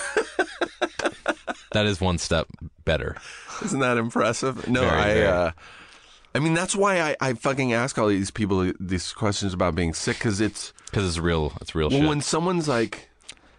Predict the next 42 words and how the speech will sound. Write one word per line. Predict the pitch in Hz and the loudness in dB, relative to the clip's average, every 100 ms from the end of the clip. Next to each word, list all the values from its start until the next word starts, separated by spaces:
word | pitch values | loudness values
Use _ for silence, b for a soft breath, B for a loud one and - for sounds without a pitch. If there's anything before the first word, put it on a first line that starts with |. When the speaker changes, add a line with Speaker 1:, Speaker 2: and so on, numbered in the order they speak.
| B | B
Speaker 2:
"Hey, | 135 151 | 0 2
you | 127 | 2
wanna | 113 113 | 2 2
go | 117 113 | 0 0
on | 101 | 0
tour | - - 117 110 101 98 - b b b b b - - _ _ _ _ - | -2 2 4 6 6 4 -2 b b b b b -20 -20 _ _ _ _ -4
in | 101 92 | 0 0
January?" | 73 92 92 107 101 85 78 76 71 - - | 0 0 0 0 2 2 2 2 0 -6 -4
I'm | 92 | 0
like, | 85 82 - _ - | 0 -2 -8 _ -6
"No, | 107 131 | -2 0
that's | 110 117 | 0 -2
flu | - - 110 123 | -6 0 0 0
season. | - 90 76 71 | 0 0 0 -2
Speaker 1:
Right. | 67 71 | 0 0
Speaker 2:
I | 104 | 2
don't | 120 139 | 0 0
wanna | 143 147 | 0 -2
fucking | - 139 127 120 | -2 -2 0 0
be | 110 113 | 2 0
anywhere | 107 120 120 113 | 0 2 2 2
where | 104 98 | 2 2
I | |
can | 95 90 | 0 -2
get | 90 | -2
the | 90 | -4
flu." | - - 82 80 80 80 B B B B B B B | -8 0 2 2 2 -2 B B B B B B B
Um, | - 82 82 78 73 - _ _ _ _ - - - - | -2 2 2 2 -2 -6 _ _ _ _ -20 -20 -12 -4
I'm, | 120 139 - | -2 -2 -4
I'm | 113 120 | 0 2
Speaker 1:
I | |
mean, | 120 117 | 2 2
knock | 139 156 | 2 2
Speaker 2:
such | |
a | 147 | 2
Speaker 1:
on | |
Speaker 2:
hy- | 98 | 2
Speaker 1:
wood, | 117 104 90 | 2 0 0
but | 95 - 98 | -2 0 -2
I | 110 | 0
haven't | 123 117 90 | 0 -2 0
gotten | 92 82 87 82 | 0 0 -2 -4